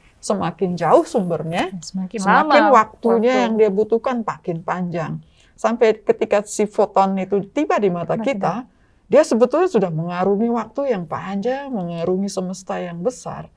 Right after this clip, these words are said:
Speaker 1: Jadi foton yang akhirnya tiba di mata kita itu sebetulnya foton yang datang ketika si benda itu umurnya masih sekian waktu yang
Speaker 2: Hmm.
Speaker 1: lampau. Ketika kita bilang sekian waktu yang lalu, sebenarnya berapa?
Speaker 2: Mhm.
Speaker 1: Kalau matahari tadi Mas Yusuf, eh,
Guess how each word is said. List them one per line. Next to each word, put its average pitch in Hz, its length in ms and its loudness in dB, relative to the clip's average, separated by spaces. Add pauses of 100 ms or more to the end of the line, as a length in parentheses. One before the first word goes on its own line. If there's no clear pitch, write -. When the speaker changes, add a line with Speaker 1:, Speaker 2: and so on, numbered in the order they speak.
(480)
Speaker 1:
Jadi 220 420 -4 (720)
foton 262 400 2
yang 247 160 0
akhirnya 240 240 2
tiba 226 320 4
di 214 160 2
mata 208 240 -2
kita 226 320 -2
itu 381 80 4
sebetulnya 269 400 0
foton 285 400 -4
yang 262 160 -6
datang 214 400 -4
ketika 262 400 -4
si 240 160 -4
benda 180 320 0
itu 185 320 -6
umurnya 226 480 -8
masih 330 400 -8 (480)
sekian 233 960 -8 (240)
waktu 233 560 -6
yang 196 160 -6
Speaker 2:
Hmm. 208 80 -6 (160)
Speaker 1:
lampau. 202 320 -4
Ketika 233 320 -2
kita 233 160 -2
bilang 220 240 -2
sekian - 480 -12
waktu 220 240 -8
yang 233 160 -8
lalu, 302 80 -18
sebenarnya 185 320 -12
berapa? 170 460 -12
Speaker 2:
Mhm. 196 260 -4 (920)
Speaker 1:
Kalau 196 220 4
matahari 185 640 -2
tadi 190 160 2
Mas 180 240 -2
Yusuf, 170 400 -6
eh, 160 460 -6